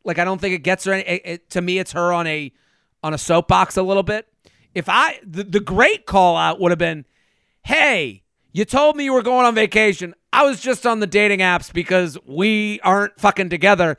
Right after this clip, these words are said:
and I see that you're seven inches from me. It's kind of fucked up that you would lie to me. Um, I'm enjoying our time. Is there a reason you lied to me? Uh, are you not enjoying the, you know, dating?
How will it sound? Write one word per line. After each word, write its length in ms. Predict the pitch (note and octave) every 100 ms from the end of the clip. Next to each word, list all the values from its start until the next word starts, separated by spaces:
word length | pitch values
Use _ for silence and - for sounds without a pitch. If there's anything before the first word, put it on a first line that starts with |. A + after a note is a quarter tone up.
| _ _ _
and 100 | F3
I 80 | F#3+
see 260 | F3+ - A3+
that 180 | G#3 G3+
you're 320 | F#3+ F#3 F3+ _ _ _ _
seven 380 | - A#3+ G#3 G3+
inches 340 | G3 F#3 E3+
from 180 | - C#3+
me. 180 | A#2+ F#2 _ _ _ _ -
It's 120 | G3
kind 200 | - C#4
of 100 | C#4
fucked 300 | - C4+ -
up 140 | B3+ B3
that 80 | A3+
you 120 | G#3
would 120 | G#3
lie 240 | F#3 F3+ F3+
to 60 |
me. 260 | F3+ F3+ E3 _ _ _ _ _ E3+
Um, 420 | E3+ E3+ E3+ E3+
I'm 260 | F#3+ B3+ C#4
enjoying 480 | A#3+ A3 A3+ A3 G3+
our 140 | G3
time. 420 | F#3 F#3 F3+ F3 F3+
Is 140 | G3
there 160 | G3+ G#3
a 60 | F#3
reason 460 | F#3+ A#3 G#3+ A#3
you 120 | A3
lied 320 | G3 G3 G3 F#3+
to 60 |
me? 300 | F#3+ F#3+ F3+ - _ _ -
Uh, 320 | D#3+ E3 E3
are 120 | F3 F3+
you 140 | F#3+
not 260 | F#3+ G3+ G#3+
enjoying 480 | G#3 G3 G3+ G3 F#3+
the, 240 | F#3+ A3+
you 100 | A3+
know, 140 | F#3
dating? 540 | E3 F#3+ G3 F#3+ F#3